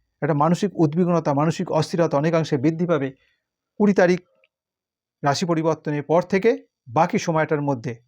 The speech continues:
অর্থাৎ কর্মভাবের অধিপতি যখন দ্বাদশ রাশিতে প্রবেশ করবে, সেই সময় থেকে যথেষ্ট পরিমাণে কিন্তু একটা অস্থিরতা, উদ্বিগ্নতা নিয়ে আসবে কর্মসংক্রান্ত বিষয়কে কেন্দ্র করে। কুড়ি তারিখের আগে পর্যন্ত কমিউনিকেশন যথেষ্ট ভালো হবে,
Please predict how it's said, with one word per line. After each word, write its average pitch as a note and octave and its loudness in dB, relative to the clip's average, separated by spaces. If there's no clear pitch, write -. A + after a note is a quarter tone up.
অর্থাৎ F#3+ 0
কর্মভাবের D#3+ 0
অধিপতি D#3 -2
যখন C#3+ -4
দ্বাদশ C3+ 2
রাশিতে C3 -4
প্রবেশ C3 -4
করবে, C3+ -2
সেই G#3+ 2
সময় E3+ -2
থেকে D3 -2
যথেষ্ট E3+ -2
পরিমাণে D3+ 0
কিন্তু C3+ -4
একটা D3 -2
অস্থিরতা, D3 -2
উদ্বিগ্নতা C3+ 0
নিয়ে C#3 2
আসবে D3+ 0
কর্মসংক্রান্ত C3+ -2
বিষয়কে B2 -8
কেন্দ্র B2 -12
করে। B2 -18
কুড়ি A3+ 4
তারিখের B3 4
আগে F#3 2
পর্যন্ত F#3 0
কমিউনিকেশন A#3 2
যথেষ্ট A3 -4
ভালো D3 0
হবে, A#2 -8